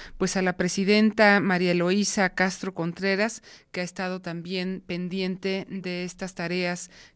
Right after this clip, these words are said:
que cupreder, que la universidad ha estado desarrollando en este territorio.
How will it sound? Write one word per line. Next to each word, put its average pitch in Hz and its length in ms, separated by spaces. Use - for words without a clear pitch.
que 185 280
cupreder, 180 500
que 180 120
la 175 80
universidad 175 600
ha 180 120
estado 180 380
desarrollando 170 920
en 165 260
este 170 460
territorio. 170 800